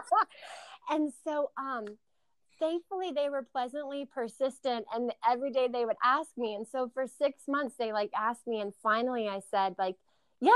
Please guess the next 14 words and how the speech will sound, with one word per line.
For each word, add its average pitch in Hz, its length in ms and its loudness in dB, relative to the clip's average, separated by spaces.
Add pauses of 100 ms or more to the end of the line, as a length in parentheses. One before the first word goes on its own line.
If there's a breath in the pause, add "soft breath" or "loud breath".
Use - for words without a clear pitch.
I'll 277 140 8
come 320 240 -4
with 311 160 -6
you." 190 160 -4
And 180 260 -8
so 233 180 -2
I 220 160 0
went, 226 580 0 (180)
and 220 400 -2 (600)
I 247 120 4
went 240 340 4
into 320 240 2
this 240 240 0
class, 220 400 4